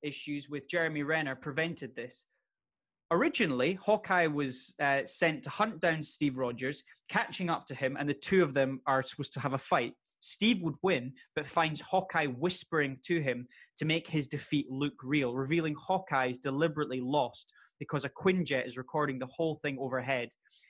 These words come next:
He also would have been the one to alert Steve about the tracking device in his suit. So there's another inclusion of what could have been. And I think that that's probably one of the other major,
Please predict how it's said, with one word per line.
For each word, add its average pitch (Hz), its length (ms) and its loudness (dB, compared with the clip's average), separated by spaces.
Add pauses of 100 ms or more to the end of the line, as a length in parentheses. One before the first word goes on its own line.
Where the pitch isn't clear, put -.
(120)
He 214 260 2
also 190 500 2
would 139 160 -4
have 131 60 -6
been 139 140 -4
the 139 60 -4
one 139 320 -2
to 139 100 -4
alert 147 340 0
Steve 151 380 -4
about 127 240 -6
the 123 60 -20
tracking 156 500 -4
device 120 400 -2
in 135 100 2
his 123 240 2
suit. - 460 2 (380)
So 240 380 6 (500)
there's 196 120 6
another 240 280 10
inclusion 214 400 6
of 165 80 6
what 180 200 6
could 233 180 4
have 190 80 4
been. 127 280 4
And 190 100 6
I 208 80 8
think 254 300 6
that 202 100 2
that's 208 220 6
probably 202 300 8
one 185 160 8
of 180 80 8
the 175 120 8
other 190 220 10
major, 151 680 8